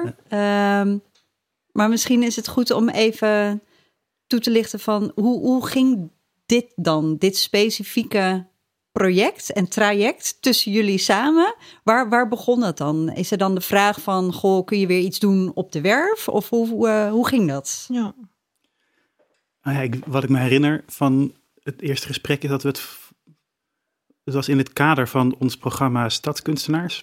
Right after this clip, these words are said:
Speaker 3: Mhm.
Speaker 1: Eh, en de kern van dat programma is eigenlijk... Ja, ik zei dat geloof ik net, hè, dat we een kunstenaar vragen om, ehm, om onderzoek te doen naar wat betekent het om kunstenaar te zijn op een bepaalde plek of in een bepaalde community.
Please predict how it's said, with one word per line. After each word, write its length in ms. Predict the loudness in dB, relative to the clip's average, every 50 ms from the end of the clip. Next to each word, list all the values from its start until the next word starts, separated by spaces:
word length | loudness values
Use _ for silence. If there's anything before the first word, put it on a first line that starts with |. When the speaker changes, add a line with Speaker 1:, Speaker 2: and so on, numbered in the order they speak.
| -16 _ -6
Speaker 3:
Mhm. 140 | -6 -6 -4 -6 -8 -6
Speaker 1:
Eh, 420 | -4 -4 -4 -4 -4 -4 -4 -6 -6 -8 -12 _ -20 _ _ _
en 100 | -4 -4
de 60 | -4
kern 260 | -2 -2 0 0 0
van 100 | 0 0
dat 140 | 0 -2 -4
programma 340 | -6 -8 -6 -4 -2 -2 -2
is 100 | -2 -4
eigenlijk... 460 | -4 -4 -4 -2 -4 -4 -4 -6 -12 -20 -20 _ _ _ _ _ _ _
Ja, 140 | -8 -6 -4 -4 -6
ik 140 | -8 -6 -6
zei 100 | -4 -4
dat 80 | -4 -2
geloof 140 | -2 -4 -2
ik 60 | -2
net, 140 | -2 -2 0
hè, 120 | -2 -2 0
dat 120 | 0 0
we 200 | 0 0 -2 -2 -8 _ _ _ _ _
een 100 | -6 -4
kunstenaar 320 | -2 -2 -2 -2 -4 -4
vragen 400 | -2 0 0 0 0 0 -2 -4
om, 320 | -2 0 0 2 0 0 -2 -8 _ _ _ _ _ _ _ _ _ _ _ _ _ _ _ _ _
ehm, 640 | -6 -4 -2 -2 -2 -2 -2 -2 -2 -2 -4 -4 -6 _ _ _ _ _ _ _ _ _ _ _ _ _ _ _ _ _
om 140 | -4 -2 0
onderzoek 260 | 0 0 0 -2 -4
te 80 | -2 -2
doen 100 | 0 2
naar 120 | 2 2
wat 120 | 0 0 0
betekent 420 | -2 0 2 2 2 2 2 0
het 240 | -2 -4 -6 -6 -6
om 200 | -4 -4 -4 -2
kunstenaar 380 | 0 -2 -2 0 -2 -4 -2
te 80 | -2 -2
zijn 180 | -2 -2 -4 -2
op 80 | -2
een 80 | -2 -2
bepaalde 260 | -2 -2 -4 -6 -6
plek 280 | -6 -6 -4 -4 -4 -6
of 100 | -6 -4
in 120 | -2 -2
een 60 | -2
bepaalde 320 | -2 -4 -4 -4 -6 -6 -4
community. 540 | -4 -4 -2 -2 -4 -4 -6 -6 -8 -10